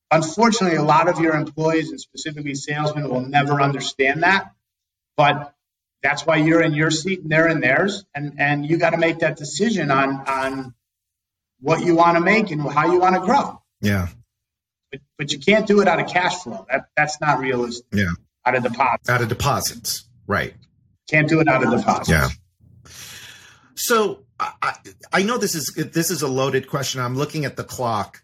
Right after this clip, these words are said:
Speaker 2: What do you kinda see the rest of the year looking like in terms of, does this increase in business keep going? Supply chain issues, labor issues. What do you,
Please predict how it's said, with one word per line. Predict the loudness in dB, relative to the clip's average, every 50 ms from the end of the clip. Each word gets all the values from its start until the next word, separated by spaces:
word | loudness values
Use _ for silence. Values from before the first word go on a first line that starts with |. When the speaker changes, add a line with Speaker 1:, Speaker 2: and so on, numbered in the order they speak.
| _ _
Speaker 2:
What | -8 -6 -4 -2 -2 0
do | 0 -2
you | -6
kinda | -6 -4 -4 -4 -2 -2 -2
see | -4 -4 -4 -4 -4 -4 -4 -4 -6 -6 -8 -10 -16 _ _ _
the | -20 -18 -6 -6 -2
rest | 0 0 0 0 -2
of | -4
the | -6 -6
year | -4 -2 -2 0 0 0 0 -2 -4 -8 _ _ _ _
looking | -8 -6 -6 -6 -6 -6 -8 -8 -8
like | -6 -8 -10 -10 -12 _ _ _ _ _ _ -20 -20 _ _ _ _ _ _ _ _ _ _ _ _ _ _ -4
in | -4 -2 -2
terms | -2 -2 -2 0 0 0 -2 -4 -2 0
of, | 0 2 2 0 -2 -6 -12 -20 _ _ _ _ -20 -20 _ _ -18 -6 0
does | 2 2 2 2 0 -4 -6 -6
this | -4 -2 -2 0 0 -2 -4 -4 -4 -6 -8 _ _ _ _ _ _ _
increase | -6 -4 -4 -6 -6 -4 -4 -4 -2 -2 -2 -4
in | -4 -4 -6 -4
business | -2 -2 -2 -2 -4 -6 -4 -4 -4 -4 -4 -4 -4 -6 -6 -10 -14 _ _ _ _ _ _ _ _ _ _ _
keep | -10 -10 -10 -10 _
going? | -6 -4 -2 -2 0 0 0 0 0 0 -2 -2 -4 -4 -6 -6 -6 -8 -10 -14 _ _ _ _ _ _ _ _ _ _ _
Supply | -8 -6 -6 -6 -6 -4 0 2 2 2 2 0
chain | -2 -4 -4 -4 -4 -4 -4 -6
issues, | -6 -6 -6 -6 -6 -6 -6 -4 -4 -4 -4 -4 -6 -6
labor | -4 -4 -2 -2 -2 -2 -4 -2 -2 0 0 0 -2 -2
issues. | -4 -4 -4 -4 -6 -6 -6 -4 -4 -4 -6 -6
What | -6 -6 -6
do | -4
you, | -6 -6 -10